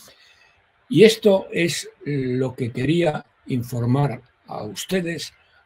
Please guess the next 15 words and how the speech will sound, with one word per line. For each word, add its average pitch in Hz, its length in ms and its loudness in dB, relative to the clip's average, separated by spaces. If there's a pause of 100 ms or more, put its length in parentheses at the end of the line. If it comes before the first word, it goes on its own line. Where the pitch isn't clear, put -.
aparte 175 760 2
de 120 220 -2
la 123 120 0
increíble 151 920 0
traición 131 960 2
de 110 240 -4
Borrell, 190 580 2 (360)
que 160 140 6
en 143 260 6
contra 160 720 6
de 143 260 6
la 143 140 8
opinión 139 640 2 (180)
de 139 380 2 (160)
todos 170 600 4